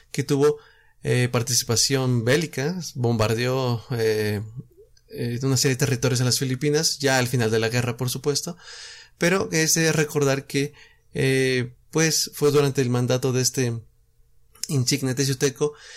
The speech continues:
que se dio esa, esta operación bélica en el marco de la Segunda Guerra Mundial, que, eh, irónicamente benefició bastante al país, eh, por la llegada de capitales que buscaban resguardarse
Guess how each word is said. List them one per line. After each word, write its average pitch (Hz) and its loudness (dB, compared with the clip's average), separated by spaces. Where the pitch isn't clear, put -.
que 170 2
se - 2
dio 139 2
esa, 120 2
esta 143 0
operación 131 0
bélica 139 -2
en 160 4
el 147 6
marco 127 0
de 139 0
la 127 0
Segunda 127 2
Guerra 120 0
Mundial, 123 0
que, 170 -2
eh, 131 -2
irónicamente 139 0
benefició 127 0
bastante 135 -2
al 123 -4
país, 135 0
eh, 117 0
por 120 0
la 113 2
llegada 117 2
de 123 -2
capitales 123 -2
que 120 0
buscaban 123 -2
resguardarse 117 0